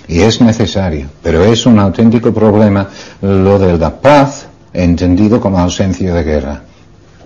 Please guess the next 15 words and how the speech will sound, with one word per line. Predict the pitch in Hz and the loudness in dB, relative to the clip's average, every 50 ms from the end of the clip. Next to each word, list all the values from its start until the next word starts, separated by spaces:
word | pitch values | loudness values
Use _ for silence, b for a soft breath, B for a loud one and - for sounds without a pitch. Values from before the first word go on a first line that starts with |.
| - _ _ - - - - | -20 _ _ -20 -18 -6 -2
La | 110 113 117 110 - | 2 2 2 2 4
paz, | 160 165 147 113 - - 117 | 4 2 2 2 0 -4 -4
entendida | 107 107 104 101 90 92 98 92 90 98 110 123 123 117 98 80 | -2 -2 -2 -2 0 0 0 0 2 2 4 4 4 2 2 0
correctamente | - - - 90 90 98 120 - - - 127 117 104 104 104 95 87 - 117 - | -4 -6 -6 -4 -2 -2 -2 -4 -4 -2 0 0 2 2 0 0 0 -2 -4 -4
para | - 87 82 87 | -4 -6 -6 -6
mí, | 92 98 110 135 135 135 B B B B B B B B B B B B | -2 0 2 2 0 0 B B B B B B B B B B B B
es | 127 139 147 156 151 - - - - | 2 4 4 4 2 2 -2 -4 -6
cuando | - - - - 127 131 131 135 131 127 127 120 117 - | -8 -6 -2 2 2 4 6 6 6 4 4 2 0 0
cada | - 139 143 165 160 175 165 - | 0 2 2 4 4 2 2 2
persona | 160 143 - - 160 156 143 131 117 | 0 0 0 2 2 4 4 4 2
está | - - 131 127 113 - - 151 147 156 147 - | 2 2 0 0 0 0 0 0 2 2 2 2
en | 135 131 123 123 117 | 2 2 4 4 2
paz | 120 156 156 147 - - | 2 2 2 2 0 -2
consigo | - - 117 110 110 - - 165 165 156 135 143 127 | 0 2 2 4 2 2 4 4 4 4 4 4 4
mismo | 135 160 160 143 107 107 110 123 151 180 175 | 6 6 4 4 4 4 4 4 4 2 0